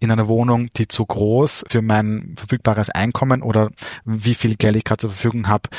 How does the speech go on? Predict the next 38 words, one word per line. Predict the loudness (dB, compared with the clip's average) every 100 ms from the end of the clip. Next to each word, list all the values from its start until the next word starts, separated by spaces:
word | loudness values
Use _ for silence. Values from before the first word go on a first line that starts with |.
| -8
habe, | 0 2 4 4 4 2 -10 _
dann | -2
gibt's | -2 -2
natürlich | 0 2 2 2
die |
Möglichkeit, | 0 2 2 2 0 0 -8 _ -2
umzuziehen, | -2 -2 0 2 2
eine | 2
kleinere | 2 2 2 2 0
Wohnung | 0 -2 -4
zu | -6
suchen, | -4 -4 -4 -6 -6 -10 -14 -4
diesen | -2 -2
Standard | -2 0 0 0
ein | -2 -8 _
bisschen | 0 0 -2 -2
zu | 2
reduzieren, | 2 2 -2 0 0 0 -4 -2
weil | 2 2
ich | 2
gerade | 0 2 2 0
muss | 0 0 0 -2 -8 -10 -20 -10
und | -2 0 0 -2
weil | -4 0 2 2
es | 0
sonst | -4
quasi | 0 0 0
nicht | -4 -2
ausgeht, | 0 0 -2 0 0 0 -8 -6
ist | -4 0
klarerweise | 2 2 4 4 2 2 0 2
eine | 0
sehr | 0 -4 -4
unkomfortable | -2 0 -2 -2 -2 0 0 2 2 0 -6 -4
und | -4
auch | -2
große | 0 0 0 0
Entscheidung. | -2 0 2 2 2 0